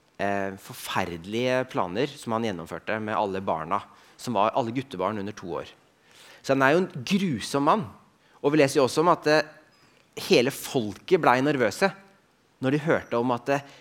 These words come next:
Herodes blir nå utfordret. Det skal være født en konge. For de tenker jo na-, helt naturlig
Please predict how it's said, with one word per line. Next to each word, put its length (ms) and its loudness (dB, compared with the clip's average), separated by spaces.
Herodes 460 -2
blir 200 0
nå 200 -2
utfordret. 580 -6
Det 80 -8
skal 160 -6
være 160 2
født 380 -14
en 100 -4
konge. 440 -8
For 120 -4
de 80 6
tenker 280 0
jo 20 2
na-, 200 2
helt 500 -2
naturlig 460 2